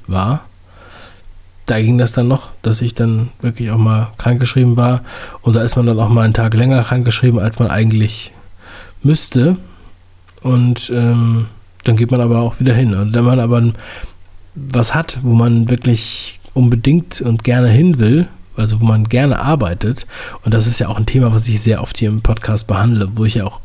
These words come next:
immer wieder den Leuten zu rate, auf beiden Seiten. Also Arbeitnehmer und Arbeitgeber haben einfach nur Vorteile davon, wenn sie, ähm, eine Atmosphäre schaffen, wo die Leute gerne arbeiten wollen.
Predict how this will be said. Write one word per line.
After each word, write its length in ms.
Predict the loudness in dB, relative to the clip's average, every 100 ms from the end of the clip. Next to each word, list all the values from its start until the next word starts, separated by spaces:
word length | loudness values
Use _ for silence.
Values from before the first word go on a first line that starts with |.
| 0
immer 280 | 4 4 4
wieder 260 | 4 2
den 200 | 2 0
Leuten 260 | 0 -2 -6
zu 140 | -2
rate, 560 | -2 0 -2 0 0 0 -4 -14 -12 -4
auf 140 | -4
beiden 360 | -2 0 2 2
Seiten. 480 | 2 0 -2 -6 -6 -14 -16 -4
Also 240 | 0 0
Arbeitnehmer 680 | 0 0 0 2 4 4 2
und 160 | -2
Arbeitgeber 800 | -2 0 0 0 0 2 2 0 -2 -8 -12 -12 -12 -8
haben 500 | -2 0 2 0 -4 -10
einfach 300 | -6 -2 0
nur 120 | 2 2
Vorteile 420 | 0 0 -2 -2
davon, 380 | -2 0 0 0 -6 -20 -20 -8
wenn 420 | -2 2 4 2
sie, 520 | 2 4 4 4 2 -4 -16
ähm, 680 | -8 -2 0 0 0 0 -2
eine 140 | -2 -4
Atmosphäre 460 | -4 -2 0 0
schaffen, 380 | 0 -2 0 0
wo 60 | 2
die 100 | 2
Leute 280 | 2 2 0
gerne 340 | 0 -2 -2
arbeiten 500 | -2 0 -2 -4 -10
wollen. 300 | -10 -10 -12